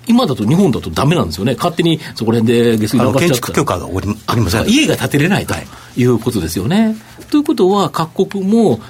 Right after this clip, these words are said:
Speaker 1: 徐々にそういう形で厳しくなっていく可能性があるということですかね。
Speaker 2: 今、あの、もうすでになり始めてます。
Speaker 1: なり始めてるんですか、
Speaker 2: はい。
Speaker 1: やっぱり。そうすると、やっぱりこの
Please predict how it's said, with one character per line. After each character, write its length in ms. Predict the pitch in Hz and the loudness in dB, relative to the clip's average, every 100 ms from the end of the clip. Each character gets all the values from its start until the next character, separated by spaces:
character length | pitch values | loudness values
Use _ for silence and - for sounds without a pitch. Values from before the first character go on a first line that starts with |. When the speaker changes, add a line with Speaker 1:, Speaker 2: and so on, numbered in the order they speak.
| - | -12
Speaker 1:
徐 160 | - 123 | -2 0
々 160 | 151 247 | 0 0
に 120 | 175 | 0
そ 260 | - 147 | -2 0
う 60 | 151 | 2
い 40 | |
う 100 | 156 | 2
形 380 | 156 156 147 143 | 0 -6 -6 -4
で 300 | 160 175 117 - - | -2 -2 -2 -10 -10
厳 200 | - 175 | -2 0
し 60 | - | 0
く 100 | 113 | -4
な 80 | |
っ 20 | 82 | -4
て 100 | - | -12
い 40 | |
く 80 | - | -10
可 80 | 82 | -10
能 100 | 82 | -8
性 100 | 87 | -8
が 80 | 82 | -8
あ 40 | |
る 80 | 104 | -10
と 80 | - | -10
い 40 | |
う 20 | |
こ 60 | 90 | -12
と 60 | 76 | -12
で 40 | |
す 80 | - | -10
か 80 | - | -2
ね。 80 | |
Speaker 2:
今、 180 | 156 104 - 127 | 0 0 -2 -6
あ 140 | - 110 | -2 -2
の、 260 | 87 - - - | -2 -6 -12 -2
も 160 | 127 87 | 0 0
う 60 | |
す 120 | 82 | 0
で 80 | 117 | -2
に 180 | 82 110 | -2 -4
な 120 | 110 | -4
り 80 | 101 | -2
始 240 | 104 95 | -4 -2
め 80 | 101 | -2
て 80 | 113 | 2
ま 60 | 127 | 2
す。 40 | |
Speaker 1:
な 80 | 143 | 4
り 60 | |
始 80 | 165 | 2
め 60 | 175 | 2
て 40 | |
る 60 | 175 | 0
ん 40 | |
で 40 | 113 | 0
す 80 | |
か、 60 | - | -4
Speaker 2:
は 40 | |
い。 40 | 85 | -6
Speaker 1:
や 20 | |
っ 40 | |
ぱ 120 | - 87 | -6 -6
り。 180 | 80 80 - - - | -8 -10 -20 -20 -10
そ 180 | - 262 | -2 -2
う 20 | |
す 100 | 262 | -2
る 60 | |
と、 100 | 247 | -4
や 60 | 220 | -6
っ 20 | |
ぱ 100 | 147 | -4
り 40 | 123 | -2
こ 140 | 156 | 0
の 220 | 160 170 | 2 0